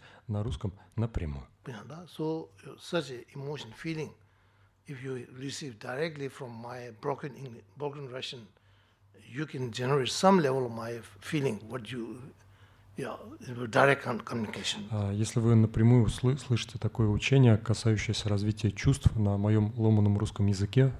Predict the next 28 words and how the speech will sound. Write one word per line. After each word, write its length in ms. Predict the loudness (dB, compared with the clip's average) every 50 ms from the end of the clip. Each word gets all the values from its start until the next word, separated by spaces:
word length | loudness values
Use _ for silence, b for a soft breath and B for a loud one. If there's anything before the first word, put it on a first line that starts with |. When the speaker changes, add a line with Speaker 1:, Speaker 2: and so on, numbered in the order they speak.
| -4 0
Speaker 1:
э, 220 | 0 2 2 0 0 2
то 160 | 2 2 2
вы 120 | 2 0
сможете, 480 | 0 2 4 4 4 4 4 2 2 0 B B B B B B B B
э, 260 | 0 0 0 0 -2 -2
ну, 180 | -2 -2 -2 -4
гораздо 440 | -4 -2 0 0 0 0 0 2
лучше 260 | 2 2 2 2 0 -2 -2 0 2
породить 400 | 2 4 4 4 4 2 0 0
такие 280 | 0 -2 0 0 0 0
же 80 | -2 -2
чувства. 340 | -6 -6 -6 -6 -6 -8 -10
Speaker 2:
Понятно, 260 | -14 -12 -12 -12 -10 -8
да? 180 | -8 -8 -10 -12 b b b b b b -20
Окей. 160 | -18 -18 -18 -18 -12 -2 4
So, 320 | 6 8 8 6 4 B B B B B B B B B -14
а, 640 | -12 -10 -10 -10 -10 -12 -12 -12 -14 -14 -14 -16 -16 -18 -20 _ _ -14 -12 -12 -12 -14 -18 -20 -20 _ -20 -18 -16
spiritual 400 | -14 -12 -4 -2 0 0 0 0 0
master 300 | 0 0 0 0 -2 -6 -6
and 80 | -6
disciple, 680 | -8 -8 -2 2 2 4 4 2 0 -4 -6 -6 -10 -16 -20 b b b b b b b b b b
а, 460 | -16 -14 -12 -10 -10 -10 -10 -12 -14 -12 -6 -2
not 160 | -2 -2 0
just 300 | -2 -4 -4 -4 -6 -8
like 140 | -8 -10 -10
a, 1120 | -10 -12 -12 -12 -12 -12 -14 -14 -16 -16 -18 -20 -20 _ -20 -20 -20 -20 -20 -20 -18 -18 -16
s-, 220 | -16 -16 -16 -16 -16 -18 -18 -18 -18 -18 -16
ну, 300 | -16 -14 -14 -14 -14